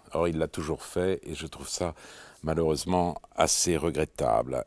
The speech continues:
Et je pense qu'il est allé trop loin dans l'interprétation, car Zidane a donné, a, a, a donné ce coup, euh, alors que l'action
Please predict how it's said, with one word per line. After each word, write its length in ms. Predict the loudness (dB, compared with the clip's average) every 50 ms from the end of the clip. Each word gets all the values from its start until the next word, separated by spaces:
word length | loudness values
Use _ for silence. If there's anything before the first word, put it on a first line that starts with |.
| _ -8
Et 60 | -6
je 120 | -4 -4 -4
pense 440 | -2 0 2 4 4 4 2 0 -4
qu'il 180 | -4 -4 -4
est 160 | -2 0 2
allé 160 | 2 2 2 0
trop 260 | -4 0 2 4 4
loin 300 | 4 4 2 2 0 0
dans 100 | -2 -2
l'interprétation, 880 | -4 -4 -8 -8 -8 -6 -2 -2 -2 -2 -2 -4 -4 -4 -4 -4 -4 -8 -10 -16 -20 -20 -20 -20 -20 -20 -20 -20 _ _
car 560 | 2 4 4 4 4 2 0 -4 -8 -16 -20 -20 -16 -14
Zidane 800 | -10 -8 -8 -8 -4 0 2 2 2 2 0 0 -2 -4 -4 -6 -10 _ _ _ _ _ _ _ _ _ -20 -20 _ _ _ _ -4
a 120 | -4 -2
donné, 680 | 0 0 -2 -2 -2 -4 -4 -4 -6 -6 -8 -10 -12 _ _ _ _ _ _ _ _ _ _ _ _ _ _ _ _ _ _ _ _ _ _ _ _ _ _ _ _ -20 _ _ _ _ _ -20 -20 -20 -20 -20 -20 _ _ -4
a, 120 | -4 -2 -2 -4 -8 -14 -10
a, 480 | -8 -6 -6 -6 -6 -8 -10 -14 -18 -20 _ _ _ _ -14
a 100 | -12 -8
donné 220 | -6 -4 -4 -4
ce 140 | -4 -4 -6
coup, 380 | -8 -8 -8 -8 -8 -8 -10 -10 -14 _ -20 -20 _ _ _ _ _ _ _ _ _ _ _ _ _ _ _ _ _ _ _ _ _ _ _ _ _ -10 -6
euh, 360 | -4 -4 -2 -2 -4 -4 -6 -6 -4
alors 420 | -4 -2 0 0 0 0 -2 -4
que 140 | -8 -8 -6
l'action 760 | -6 -4 -4 -4 -4 -4 -4 -6 -4 -4 -4 -6 -6 -8 -10